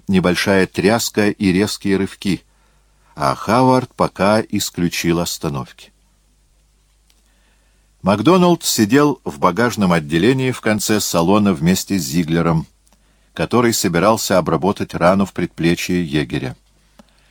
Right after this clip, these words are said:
Им было тесновато среди багажа команды, но Макдоналд чувствовал себя вполне удобно. Укол, который сделал ему американец, уже притупил боль,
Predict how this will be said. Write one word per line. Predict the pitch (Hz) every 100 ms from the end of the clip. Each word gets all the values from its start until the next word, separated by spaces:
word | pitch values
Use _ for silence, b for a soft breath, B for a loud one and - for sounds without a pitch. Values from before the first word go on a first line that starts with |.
| b b b b b
Им | - 127
было | 139 156 151
тесновато | 143 131 135 131 127 127
среди | 110 87 87 82
багажа | 71 80 82 82 78
команды, | - 80 78 71 67 62 _ b b b -
но | 92
Макдоналд | 98 90 78 110 143 147 139 - _ b b b
чувствовал | - 107 127 - 127 123 123
себя | - 95 92
вполне | 98 - 87 78
удобно. | 90 80 73 - 65 - _ _ _ _ _ -
Укол, | 104 - 131 151
который | 143 135 139 135
сделал | 101 90 120 113
ему | 104 104 107
американец, | 101 98 - 98 95 87 90
уже | 82 85
притупил | - 85 87 - 82 69
боль, | 92 143